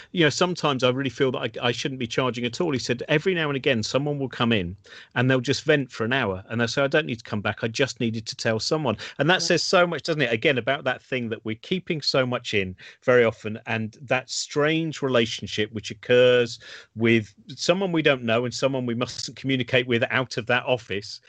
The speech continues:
Speaker 1: that sometimes once, sometimes for the rest of life, it just depends on the person. It's just, I can explain things that I can't say to anyone else. And what a strange relationship there.
Speaker 2: I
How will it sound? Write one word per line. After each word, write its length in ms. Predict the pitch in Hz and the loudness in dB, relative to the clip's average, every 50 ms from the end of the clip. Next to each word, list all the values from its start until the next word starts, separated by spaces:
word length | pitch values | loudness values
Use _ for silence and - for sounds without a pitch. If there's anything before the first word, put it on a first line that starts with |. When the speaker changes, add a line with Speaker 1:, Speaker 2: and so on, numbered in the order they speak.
| - - - _ _ _ - | -20 -20 -20 _ _ _ -12
Speaker 1:
that 320 | 127 214 208 165 - - - _ _ _ _ _ _ _ _ | -6 -4 -4 -4 -4 -6 -10 _ _ _ _ _ _ _ _
sometimes 840 | _ - - 196 202 208 - - 151 139 139 139 139 135 - - _ - | _ -6 -4 -4 -4 -4 -4 -4 -2 -2 -2 -2 -4 -8 -12 -16 _ -6
once, 480 | 120 123 135 147 175 - - - - - _ _ _ | -2 0 0 0 -2 -8 -12 -14 -14 -16 _ _ _
sometimes 500 | - - - 160 160 - - 160 147 - | -6 -2 0 0 0 2 0 0 0 0
for 80 | - 135 | -4 0
the 60 | 127 | 2
rest 200 | 139 135 - - | 2 2 0 0
of 60 | 123 | 0
life, 180 | 131 147 143 - | 0 0 0 -2
it 60 | 117 | -4
just 160 | - 127 - | -6 -6 -8
depends 260 | - - 131 123 123 120 | -4 -2 -2 -2 0 -2
on 80 | 117 | -2
the 60 | 113 | -4
person. 340 | 110 - 127 127 117 - - | 2 4 4 4 4 2 -4
It's 100 | 117 113 | -6 -4
just, 220 | 120 135 123 - - - - - - - - _ _ _ _ _ _ _ _ _ _ _ _ _ _ | -4 -4 -6 -6 -8 -14 -16 -16 -16 -18 -20 _ _ _ _ _ _ _ _ _ _ _ _ _ _
I 160 | - 135 135 | 2 2 2
can 180 | - - 135 127 | 2 -2 -6 -6
explain 340 | 113 - - - 120 113 107 | -6 -8 -6 -4 -4 -4 -4
things 380 | - - 107 104 104 - - | -6 -6 -8 -8 -8 -8 -8
that 100 | - 101 | -4 -2
I 100 | 104 101 | -2 -2
can't 360 | 98 - - 113 110 107 - | -2 -2 -4 -4 -4 -4 -8
say 220 | - - 110 98 98 | -6 -4 -4 -4 -4
to 180 | - - 104 | -4 -4 -4
anyone 220 | 98 101 98 98 92 | -4 -2 -4 -4 -4
else. 320 | 90 85 - - - - _ _ _ - | -4 -6 -8 -12 -16 -16 _ _ _ 2
And 160 | 117 120 127 | 2 6 6
what 80 | 160 180 | 6 6
a 60 | 175 | 6
strange 420 | - - - 180 160 151 147 127 | 2 4 4 6 6 6 4 0
relationship 640 | 139 131 127 123 113 - - - - - - 104 - | 0 2 2 2 2 0 -8 -12 -12 -10 -12 -12 -10
there. 160 | - 95 90 - - _ _ 247 269 - - _ _ - | -8 -8 -8 -8 -10 _ _ -8 -8 -8 -10 _ _ -2
Speaker 2:
I 260 | 277 240 277 277 277 | 0 0 0 0 -2